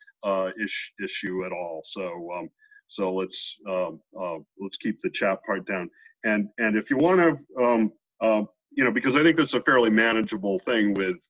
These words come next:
with, um, what do we got, twenty-one, uh, on here, that, um, that if you wanna, wanna get my attention, well, you get everybody's attention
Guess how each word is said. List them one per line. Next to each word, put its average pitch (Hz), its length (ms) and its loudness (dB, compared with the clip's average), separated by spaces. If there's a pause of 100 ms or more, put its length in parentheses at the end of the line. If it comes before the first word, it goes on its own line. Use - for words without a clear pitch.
(100)
with, 95 260 -2 (120)
um, 92 200 0 (520)
what 101 100 -6
do 101 60 0
we 92 80 2
got, 85 140 -4
twenty-one, 101 760 0 (280)
uh, 101 300 0 (220)
on 101 140 -2
here, 98 260 -2 (380)
that, 101 260 0 (260)
um, 92 160 -2 (640)
that 104 240 0 (100)
if 110 180 -6
you 127 80 2
wanna, 123 280 4 (340)
wanna 120 240 2
get 117 200 2
my 117 260 2
attention, 110 420 -2
well, 101 140 -2
you 104 80 -2
get 110 200 0
everybody's 101 440 0
attention 95 480 -8